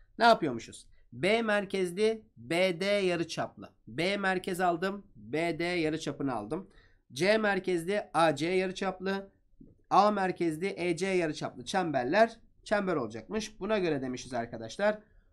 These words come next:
bu çemberlerden hangileri sayı doğrusunun rasyonel sayıdan keser demişim. Çember ne yapacağız? Yarıçapını alacağız.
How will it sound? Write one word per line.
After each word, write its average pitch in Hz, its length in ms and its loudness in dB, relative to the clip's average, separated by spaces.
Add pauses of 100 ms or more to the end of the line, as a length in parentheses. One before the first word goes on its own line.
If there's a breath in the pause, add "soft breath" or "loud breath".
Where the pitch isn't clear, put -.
(140)
bu 214 100 -8
çemberlerden 151 800 0
hangileri 175 880 0
sayı 190 360 -6
doğrusunun 147 760 -4 (360 loud breath)
rasyonel 190 540 0
sayıdan 175 600 0
keser - 460 -10
demişim. - 340 -16
Çember 175 460 -2
ne 208 40 -4
yapacağız? 165 380 -4
Yarıçapını 147 500 -4
alacağız. 127 440 -6